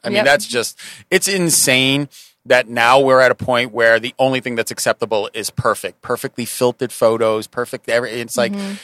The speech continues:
Speaker 1: you, you've made perfect the enemy of the good. And good is good. Good is fine. You know, you can have a great relationship. You have a good relationship.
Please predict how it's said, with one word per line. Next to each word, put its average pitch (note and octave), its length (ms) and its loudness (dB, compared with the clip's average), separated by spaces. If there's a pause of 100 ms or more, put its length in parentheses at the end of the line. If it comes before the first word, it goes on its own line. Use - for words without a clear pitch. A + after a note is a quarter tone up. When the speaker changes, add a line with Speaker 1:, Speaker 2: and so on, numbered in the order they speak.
(160)
Speaker 1:
you, D#3 220 -2
you've D3 220 -6
made D#3+ 300 2
perfect F3 420 2
the A#2+ 120 -4
enemy B2+ 240 0
of A2+ 80 -2
the A2 60 -4
good. G#2 340 -2 (200)
And D#3 140 -4
good A#3+ 160 2
is A3 140 2
good. E3+ 300 2 (120)
Good C4+ 160 4
is D4+ 140 0
fine. D#3 680 -2
You D3+ 100 -2
know, E3+ 140 2
you G3 160 -6
can B3 100 -4
have B3+ 120 2
a A3 40 0
great E3+ 500 -4
relationship. G3 560 0
You B2 100 0
have D3 80 -4
a F3 40 -10
good G3 220 0
relationship. C#3 500 -2